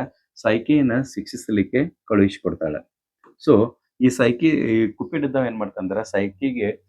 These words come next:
ಶಿಕ್ಷೆ ಕೊಡ್ಬೇಕು ಅಂತ ತಿಳ್ಕೊಂಡು ಒಂದಿನ ರಾತ್ರಿ ಹೊತ್ತ ಆಕಿ, ಆಕಿ ಕಡೆಗೆ ಹೋಗ್ತಾನ. ಅಲ್ಲಿ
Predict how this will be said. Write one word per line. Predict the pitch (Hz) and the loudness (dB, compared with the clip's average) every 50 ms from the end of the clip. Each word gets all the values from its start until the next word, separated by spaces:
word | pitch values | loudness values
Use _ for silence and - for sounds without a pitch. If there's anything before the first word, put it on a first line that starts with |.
| - - | -20 -18
ಶಿಕ್ಷೆ | 120 117 - 151 147 | -16 -8 -6 -6 -4
ಕೊಡ್ಬೇಕು | - 139 120 110 113 113 110 - 110 | -4 -4 -6 -6 -6 -10 -12 -10 -10
ಅಂತ | 107 101 101 | -10 -10 -8
ತಿಳ್ಕೊಂಡು | 107 104 101 139 135 123 110 110 | -10 -6 -2 0 0 2 2 0
ಒಂದಿನ | 110 104 101 101 101 107 120 113 101 107 - _ _ _ _ _ - | 0 0 0 0 0 0 -2 -2 -4 -4 -6 _ _ _ _ _ 0
ರಾತ್ರಿ | 95 95 95 - - 147 147 | 0 0 0 -2 -2 -2 0
ಹೊತ್ತ | 139 127 - - - 92 98 98 - _ _ _ _ _ _ | 0 -2 -4 -4 -4 -4 -4 -4 -8 _ _ _ _ _ _
ಆಕಿ, | 107 107 107 - 120 117 - - | -4 -4 -2 -2 -4 -4 -4 -6
ಆಕಿ | - - 113 - - 120 | -10 -10 -10 -8 -8 -4
ಕಡೆಗೆ | 117 110 107 107 107 | -2 0 0 0 0
ಹೋಗ್ತಾನ. | 107 98 101 92 87 - 95 95 98 110 - _ _ _ _ _ _ _ _ _ - | -2 -4 -6 -8 -6 -6 -4 -4 -4 -4 -6 _ _ _ _ _ _ _ _ _ -4
ಅಲ್ಲಿ | 127 147 180 185 147 110 110 117 117 - | -2 0 0 0 -2 -4 -6 -8 -10 -16